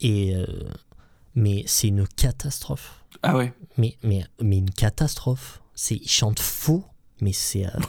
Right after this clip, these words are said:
Speaker 2: <laughs>
Speaker 1: c'est horrible. C'est totalement horrible. C'est, mais, enfin, tu vois, que en, que en, euh, tu vois, en vrai live, euh, c'est, qu'il soit faux, bon, c'est une chose.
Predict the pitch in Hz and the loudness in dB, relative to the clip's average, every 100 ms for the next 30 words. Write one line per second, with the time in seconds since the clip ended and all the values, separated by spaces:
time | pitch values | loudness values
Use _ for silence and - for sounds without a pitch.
0 | - - - - - - - 156 135 196 | -6 -8 -10 -4 0 2 4 4 4 2
1 | 180 143 135 - - - - - - - | 2 0 -2 -10 -14 -12 -12 -8 -2 0
2 | 107 - 202 202 - 139 139 180 165 170 | 0 2 2 4 4 4 4 2 4 4
3 | 180 - 175 156 156 - - 202 175 147 | 4 0 0 0 -2 -6 -16 -12 -12 -12
4 | 98 - - - - - 113 107 - - | -14 -20 -20 -12 0 4 4 4 -2 -8
5 | 101 - 110 98 - - 117 147 180 - | -10 0 2 2 -4 0 4 4 2 -10
6 | - - _ _ _ - 139 - 131 262 | -20 -20 _ _ _ 2 2 2 -6 -4
7 | 131 139 139 131 135 135 147 151 - - | 0 2 4 4 2 0 -2 -6 -8 -14
8 | - 131 165 170 135 120 143 170 170 175 | -2 2 4 4 4 4 4 4 4 4
9 | 160 117 107 107 110 - 101 98 - - | 2 2 2 2 0 2 2 2 0 2
10 | 131 - 147 147 113 - 110 104 190 226 | 4 4 2 2 2 2 2 4 4 2
11 | 165 107 | 2 -2